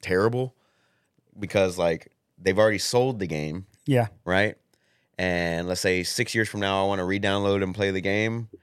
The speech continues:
Speaker 1: Well, then that, it's gonna charge the developer twenty cents just for me downloading the game later on, which is a super dumb decision.
Speaker 2: Yep.
Speaker 1: And they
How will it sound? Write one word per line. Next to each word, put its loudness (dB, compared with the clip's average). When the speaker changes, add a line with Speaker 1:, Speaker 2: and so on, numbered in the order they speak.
Speaker 1:
Well, -4
then -2
that, -2
it's -10
gonna -2
charge 0
the -12
developer 0
twenty -2
cents -4
just -10
for -8
me -2
downloading 0
the -6
game -2
later 0
on, -2
which -6
is -6
a 0
super 0
dumb -4
decision. -6
Speaker 2:
Yep. -2
Speaker 1:
And 2
they 2